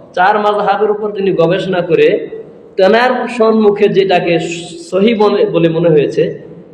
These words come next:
এবং কোরআন সুন্নাহর নিকটবর্তী মনে হয়েছে, তিনি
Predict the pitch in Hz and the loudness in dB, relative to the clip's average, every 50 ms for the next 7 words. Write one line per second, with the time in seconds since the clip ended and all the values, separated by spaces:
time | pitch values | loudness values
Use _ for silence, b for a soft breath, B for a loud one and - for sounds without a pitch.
0 | - - - - - 170 180 180 185 196 233 247 254 254 254 240 - 226 214 220 | -20 -20 -20 -4 -2 0 2 2 2 2 2 4 4 2 0 0 0 0 2 4
1 | 220 214 208 208 220 208 254 214 214 - 214 - 220 208 196 185 170 156 156 156 | 2 4 4 2 4 4 2 2 2 0 0 0 -2 0 2 2 2 2 2 0
2 | - - 170 190 185 185 208 247 - - | -2 -4 -2 -2 -2 -2 -2 -2 -4 -8